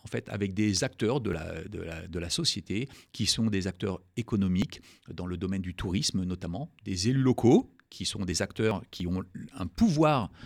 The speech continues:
de transformer leur territoire. On travaille avec, euh, des responsables de l'hôtellerie, de la restauration, qui ont un pouvoir aussi très important,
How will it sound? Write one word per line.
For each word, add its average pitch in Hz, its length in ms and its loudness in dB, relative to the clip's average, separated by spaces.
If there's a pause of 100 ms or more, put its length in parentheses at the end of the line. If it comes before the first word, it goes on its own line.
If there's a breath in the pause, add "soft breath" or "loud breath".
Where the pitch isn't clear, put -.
(120)
de 147 80 -2
transformer 127 600 2
leur 107 120 2
territoire. 101 600 -2 (420 loud breath)
On - 80 -6
travaille 110 500 2
avec, 98 380 -4 (240 loud breath)
euh, 87 80 -6
des 90 300 -2
responsables 113 720 0 (240 loud breath)
de 95 100 -4
l'hôtellerie, 123 500 2
de 110 80 0
la 98 120 0
restauration, 101 580 -4
qui - 140 -6
ont 90 80 -2
un 92 40 -2
pouvoir 98 360 -2
aussi - 200 -6
très 180 400 2
important, 117 540 -2